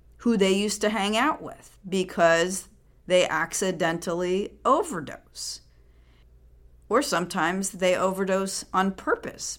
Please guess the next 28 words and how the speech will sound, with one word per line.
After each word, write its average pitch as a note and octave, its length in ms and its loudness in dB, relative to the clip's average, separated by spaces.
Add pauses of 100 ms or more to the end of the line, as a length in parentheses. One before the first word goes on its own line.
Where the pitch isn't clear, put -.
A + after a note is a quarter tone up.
because E3 840 -2 (680)
the G#3+ 100 2
feeling B3+ 500 0
is F3+ 180 -2
so G3+ 220 2
euphoric F#3 680 -2
that F#3+ 140 -6
they A3+ 120 2
would A#3 120 4
love F#3+ 560 2
to E3+ 120 -6
go D3+ 200 -2
out - 360 -8
that - 260 -6
way. - 320 -10 (720)
That F#3+ 120 -2
if F#3 160 -4
that B3 340 2
were G3 480 2
the F3 160 -2
way F#3+ 220 4
they F3 180 2
died, F3+ 500 0
then B2 240 -2
that's D3+ 300 0
okay. - 520 -6 (1120)
And A3 220 2
so A#3+ 580 4